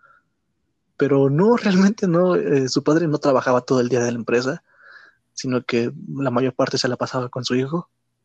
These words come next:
porque una vez me tocó ir a su casa porque hicimos un trabajo de, en equipo, y realmente digo,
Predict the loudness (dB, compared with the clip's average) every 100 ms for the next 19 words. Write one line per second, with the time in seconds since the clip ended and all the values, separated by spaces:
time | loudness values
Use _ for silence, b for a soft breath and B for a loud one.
0 | _ _ _ _ -12 -4 -2 2 0 0
1 | -4 -4 -2 -2 -2 -6 -14 _ _ _
2 | _ _ _ _ _ _ _ _ 0 0
3 | 0 _ _ _ _ -8 -2 0 0 -2
4 | -4 -8 -6 -4 -4 -2 -2 0 -2 0
5 | 0 -2 -2 -2 -2 -4 _ _ _ _
6 | _ _ -6 0 0 0 0 2 2 0